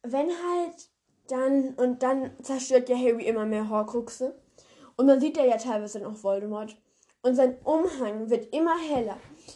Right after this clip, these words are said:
Am Ende des siebten Teils ist sein, ähm, Umhang jetzt, äh, schon noch schwarz, aber er ist eher so grau-grün.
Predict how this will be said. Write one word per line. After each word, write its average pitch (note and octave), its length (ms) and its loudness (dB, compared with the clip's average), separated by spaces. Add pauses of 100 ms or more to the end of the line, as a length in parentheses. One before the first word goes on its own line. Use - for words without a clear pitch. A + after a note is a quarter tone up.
(100)
Am C4 220 0
Ende F4+ 260 -2
des F4 160 -8
siebten D4 240 -8
Teils D4 560 -2
ist D4 220 -10
sein, A#3+ 420 0
ähm, A3 340 -12
Umhang C4+ 640 0 (1120)
jetzt, C4+ 380 0
äh, D#4+ 240 0
schon E4+ 180 -4
noch F4 160 -4
schwarz, C#4+ 340 -6
aber B3+ 200 -4
er - 200 -6
ist - 200 -10 (420)
eher C4 220 4
so A#3 220 -10
grau-grün. A3+ 960 -2